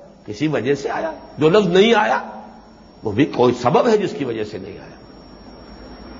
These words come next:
یہی معاملہ سورہ بینہ میں ہے، وہاں بھی اہل ایمان کے ساتھ خالدین فیہا ابدا، رضی اللہ عنہم ورضوا عنہ،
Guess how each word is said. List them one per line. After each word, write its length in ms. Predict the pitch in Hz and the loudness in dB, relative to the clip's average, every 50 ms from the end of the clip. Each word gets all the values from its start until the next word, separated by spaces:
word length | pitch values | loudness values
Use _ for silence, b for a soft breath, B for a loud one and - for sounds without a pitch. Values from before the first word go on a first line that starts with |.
| - - - - - - | -18 -18 -18 -12 -4 0
یہی 320 | - 185 220 233 285 320 330 | 4 6 6 6 6 4 4
معاملہ 380 | 269 254 254 262 262 269 - 269 262 - | 2 0 0 0 0 0 0 0 0 0
سورہ 200 | 233 247 262 247 | -2 0 0 0
بینہ 440 | 208 190 214 208 185 175 139 120 107 | 0 0 0 2 2 2 0 0 -4
میں 160 | 95 - - | -8 -10 -12
ہے، 140 | - - - - - - - - - - - - - - - - - - - - - - - - | -14 -14 -16 -18 -20 -20 -20 -20 -20 -20 -20 -20 -20 -20 -20 -20 -20 -20 -20 -20 -20 -10 -2 2
وہاں 260 | 139 175 180 202 240 | 4 6 6 6 4
بھی 140 | 262 277 269 - | 2 -2 -2 0
اہل 220 | 220 220 214 226 247 | 0 0 0 0 -2
ایمان 400 | 240 233 220 208 214 214 233 233 226 - | -2 -2 -2 0 0 0 0 0 -2 -4
کے 80 | 240 - | -6 -4
ساتھ 280 | - - 190 233 - - - - - | 0 0 0 0 0 -2 -10 -6 -2
خالدین 800 | - 156 175 180 175 170 165 165 165 147 151 156 156 147 143 143 135 - - | 0 0 2 0 -2 -2 -4 -4 -6 -6 -4 -4 -2 -2 -2 -2 -2 -4 -4
فیہا 460 | 131 135 131 127 117 120 127 127 123 120 117 113 - - | -4 -4 -2 0 2 4 4 4 4 4 2 0 0 2
ابدا، 680 | 180 196 165 131 113 107 98 90 82 82 80 80 78 76 71 65 58 - - - - - - - - - - - - - - - - - - - - - - | 2 0 0 -2 -4 -8 -8 -8 -10 -10 -10 -8 -8 -8 -8 -10 -12 -14 -16 -18 -20 -20 -20 -20 -20 -20 -20 -20 -20 -20 -20 -20 -20 -20 -20 -20 -6 0 2
رضی 280 | 151 156 147 156 156 | 2 2 4 2 0
اللہ 340 | 147 135 131 151 151 151 135 131 139 143 | 0 0 2 2 2 2 2 0 -2 -2
عنہم 400 | 196 226 226 208 240 240 226 185 | -2 0 0 0 0 0 2 2
ورضوا 500 | 170 160 147 143 135 156 165 160 156 247 | 0 0 0 -2 -2 0 2 4 4 4
عنہ، 140 | 254 208 | 2 0